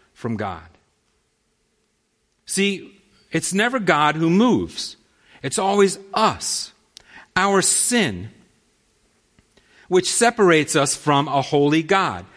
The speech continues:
Sin matters. Guys, sin matters. And it's not because it causes God to withdraw from us.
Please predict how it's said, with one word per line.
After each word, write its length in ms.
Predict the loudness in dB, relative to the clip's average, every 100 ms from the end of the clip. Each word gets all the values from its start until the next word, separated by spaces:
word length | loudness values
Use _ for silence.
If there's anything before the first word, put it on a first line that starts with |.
| -20 -20 _ _ _ _ _ _ _ _ _ _ _
Sin 420 | -4 2 2 4
matters. 720 | 2 2 0 -4 -6 -6 -8 _ _ _ _ _ _ _ _ _
Guys, 320 | -4 -4 -4
sin 300 | -4 -2 0
matters. 600 | 0 -2 -6 -10 -12 -14 -18 _ _ _ _ _ _ _ _ _ _ _ _ _ _
And 140 | -4 -2
it's 120 | 2
not 200 | 2 2
because 300 | 2 2 2
it 120 | -4
causes 520 | 2 4 4 4 -2
God 380 | 2 2 2 0
to 100 | 2
withdraw 500 | 2 0 2 6 6
from 280 | 4 -2 -2
us. 380 | -2 -4 -12